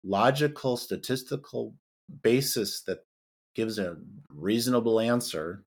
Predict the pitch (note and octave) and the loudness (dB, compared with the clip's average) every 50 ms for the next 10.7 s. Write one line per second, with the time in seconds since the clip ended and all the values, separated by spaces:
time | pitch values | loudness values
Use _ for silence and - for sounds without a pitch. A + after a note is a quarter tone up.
0 | _ _ - - G#2 F#2+ G#2 G2+ - - - - - A2+ A2+ A#2+ B2+ B2+ B2 B2 | _ _ -4 -4 -2 -2 -2 -2 -2 -4 -4 -2 -2 2 4 4 4 4 4 4
1 | A#2 G#2+ A2+ G#2+ G2+ - - - F#2 F2 F2 F2 F2 - - G#2 F#2 F#2 G2+ G2+ | 2 4 4 2 2 2 -4 -4 -4 -2 -2 -4 -6 -8 -6 -4 0 2 2 2
2 | F#2+ G2+ G2 F#2+ F#2 F2+ F2 E2+ E2 E2 - - F2+ E2+ - - E2 D#2 D2+ - | 2 2 0 0 0 -2 -2 -4 -6 -8 -6 -6 -6 -6 -6 -8 -10 -8 -8 -8
3 | - E2 D2+ - - - _ _ _ _ _ _ _ _ _ - C3+ D#3+ D#3 G3 | -8 -10 -12 -16 -20 -20 _ _ _ _ _ _ _ _ _ -2 -2 2 2 4
4 | F3+ G3+ G#3 G3+ - G2 - - - D#2 D#2 D#2+ D2+ D2 D2 - - _ A2 G2+ | 4 4 2 2 0 -2 -4 -6 -10 -10 -10 -10 -12 -12 -14 -18 -16 _ -4 -2
5 | G2 G2+ G2 A2 A2 G#2+ G#2 G2+ G2+ G2 - _ _ _ - G2 F#2+ G2 G2+ G2+ | -2 2 2 4 4 4 4 2 -2 -6 -12 _ _ _ -4 -4 -2 -2 2 6
6 | C3+ C3+ C3+ - - F2+ D#2 - - _ - G#2 F#2 - - - D#2 C#2+ D2 D2 | 6 6 6 4 -2 -4 -6 -8 -12 _ -8 -6 -6 -6 -6 -8 -10 -14 -16 -18
7 | - _ _ _ _ _ _ - C#3+ C#3+ D3+ C3+ B2 A#2 A2 - B2+ A#2 A2 A2 | -20 _ _ _ _ _ _ 6 10 10 12 12 10 8 6 4 2 2 4 2
8 | A2 G2+ A#2 C3 C#3 C#3 - - G2 E2+ D#2+ D#2 D#2 D#2 - - A2+ A2+ A#2+ B2+ | 0 2 4 2 2 2 -2 -6 -8 -8 -8 -12 -16 -16 -4 0 2 4 6 8
9 | B2+ B2+ B2 A#2+ A#2+ - G#2+ G#2+ G2+ G2+ - A2 G2+ G2 F#2+ F#2 F#2 F#2 F#2 G2 | 8 8 6 4 2 2 2 2 2 2 2 0 0 0 0 -2 -2 -4 -2 2
10 | A2 D3 E3+ D#3+ C#3+ - - F#2+ F2+ - - - - - | 4 6 6 4 2 2 -2 -2 -2 -2 -4 -6 -6 -6